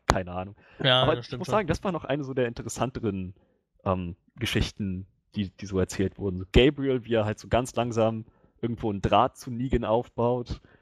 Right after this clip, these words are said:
Speaker 1: halt auch Negan sich ihm ein bisschen öffnet, ein bisschen was aus seiner Hintergrundgeschichte preisgibt. Das, das war schon irgendwie ziemlich cool, ziemlich cool mit anzusehen. Vor allem Gabriel als Charakter hat sich auch ziemlich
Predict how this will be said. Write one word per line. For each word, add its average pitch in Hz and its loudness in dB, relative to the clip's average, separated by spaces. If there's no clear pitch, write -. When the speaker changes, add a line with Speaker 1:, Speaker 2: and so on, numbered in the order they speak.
Speaker 1:
halt - 0
auch - -8
Negan 135 4
sich 117 -2
ihm 127 0
ein 117 -4
bisschen 110 0
öffnet, 120 0
ein 107 -10
bisschen 113 -6
was 104 -2
aus 107 -4
seiner 101 2
Hintergrundgeschichte 123 0
preisgibt. - 0
Das, - 0
das - -4
war 131 4
schon 175 -2
irgendwie 160 -2
ziemlich 156 -2
cool, 123 4
ziemlich 127 -8
cool 117 0
mit 104 2
anzusehen. 104 4
Vor - 2
allem 95 2
Gabriel 104 2
als 95 0
Charakter 95 0
hat 82 -6
sich - -16
auch 85 -16
ziemlich - -8